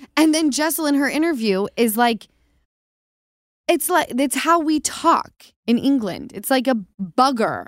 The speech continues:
or twat." <laughs> And, and Aaron's like,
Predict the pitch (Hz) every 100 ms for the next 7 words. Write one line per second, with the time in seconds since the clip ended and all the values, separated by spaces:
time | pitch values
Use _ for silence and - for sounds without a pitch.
0 | - - 214 - - 262 269 330 185 -
1 | - 254 262 - 285 277 - _ - -
2 | - 370 403 - 302 302 320 285 254